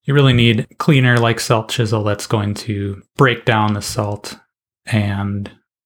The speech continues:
restore your, um, restore your carpet. Speaking of winter and salt, I wanted to talk about washing cars in winter. And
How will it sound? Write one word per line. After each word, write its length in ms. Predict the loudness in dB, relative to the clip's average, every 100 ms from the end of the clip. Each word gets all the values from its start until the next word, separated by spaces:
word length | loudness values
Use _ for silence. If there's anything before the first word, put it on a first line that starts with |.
| 0
restore 640 | 2 2 2 4 2 0 -2
your, 560 | -2 0 -2 -4 -6 -10 _ _ -20 -12
um, 420 | -10 -8 -10 -14 _ -20 -20 _ -18 -18 _ _
restore 340 | -6 -2 -2
your 120 | -2 -4
carpet. 460 | -2 -2 -2 -8 -14 -20 _ _
Speaking 400 | -4 -2 0 2
of 100 | 2
winter 500 | 2 4 2 2 -4 -4
and 200 | -2 -2
salt, 420 | 0 0 0 -4
I 60 | -10 _ -2
wanted 220 | 0 2
to 60 |
talk 300 | 2 2 2
about 680 | 0 0 0 2 0 -2 -12 -16 _ _ _
washing 760 | -6 -2 -2 -2 2 2 2 -2 -6
cars 400 | -8 -4 -2 -2
in 140 | -4 -2
winter. 520 | -4 -4 -4 -4 -8 _
And 340 | 0 2 2